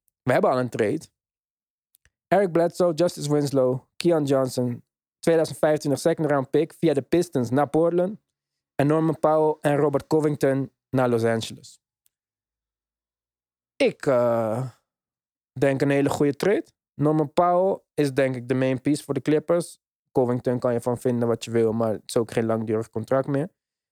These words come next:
Powell nog tot vijfentwintig, zesentwintig onder contract. Verdient net onder twintig miljoen, eindigt op twintig miljoen. Scoort bijna negentien punten per wedstrijd met vijf rebounds. Kan bijna niet beter. Hij is six three. Dat was bij de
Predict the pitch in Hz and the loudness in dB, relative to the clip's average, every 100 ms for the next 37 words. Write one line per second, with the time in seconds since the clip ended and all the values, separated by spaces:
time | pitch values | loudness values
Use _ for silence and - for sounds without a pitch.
0 | _ - 156 151 147 147 - 147 - 147 | _ 0 2 2 2 -2 -2 -4 0 0
1 | 151 151 156 151 151 147 139 147 147 139 | 0 0 -4 -2 -2 -2 -2 -2 -2 -2
2 | 143 143 139 139 143 143 - _ _ _ | -2 -2 -4 -2 -2 -2 -4 _ _ _
3 | _ _ - 131 139 139 147 147 151 147 | _ _ -12 -4 0 2 0 0 -2 -2
4 | - 147 143 135 143 143 131 143 147 147 | -2 -2 -2 -2 0 0 0 -2 -2 -2
5 | 139 - 139 139 131 139 139 135 135 _ | -6 -4 -4 -2 -4 -2 -2 -2 -6 _
6 | _ _ _ _ - - - 151 127 143 | _ _ _ _ -20 -10 0 0 2 0
7 | 147 143 151 151 156 143 151 143 - 143 | 2 0 0 -2 -4 -4 -2 -4 -4 -4
8 | 139 139 - 139 135 127 - 135 135 139 | -2 -4 -2 -2 -2 -6 -2 0 0 0
9 | 139 127 127 127 - _ _ _ _ _ | -2 0 -2 -2 -8 _ _ _ _ _
10 | _ _ _ _ _ _ _ _ _ _ | _ _ _ _ _ _ _ _ _ _
11 | _ - 143 120 131 127 135 151 143 170 | _ -6 -4 -2 -2 0 -2 -2 0 2
12 | 214 - 127 131 - 156 - 156 175 - | 2 0 -2 -2 -2 -4 -2 0 0 0
13 | 135 117 127 123 120 107 76 - | -2 0 0 0 0 0 -2 -8